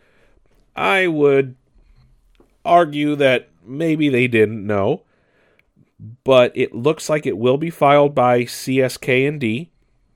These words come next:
and they have formally filed the class action suit in the U S District Court for the Southern District of New York. A lot of cases go into that one. And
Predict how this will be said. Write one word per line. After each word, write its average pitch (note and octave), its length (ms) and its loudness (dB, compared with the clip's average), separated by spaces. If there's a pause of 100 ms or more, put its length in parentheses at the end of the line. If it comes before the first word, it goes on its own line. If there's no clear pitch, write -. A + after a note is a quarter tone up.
(340)
and A2 260 -2
they G#2+ 80 0
have G#2+ 100 -2
formally D3 420 -2
filed D#3 460 0
the C3 100 -6
class B2 340 -4
action C#3+ 280 -8
suit D3 280 -4
in B2 80 -12
the G#2+ 80 -6
U A2+ 120 -2
S A#2 140 -6
District - 360 -10
Court C3 260 -2
for - 140 -12
the G#2 80 -6
Southern A2 340 -6
District G2+ 380 -14
of E2+ 60 -16
New E2+ 80 -16
York. C3+ 380 -2 (440)
A G#2 40 -8
lot F#2+ 100 0
of F2 80 -10
cases F2 360 -10
go F#2+ 200 -2
into A2+ 360 -6
that A2+ 240 -2
one. A#2+ 260 -8 (760)
And G#2 540 0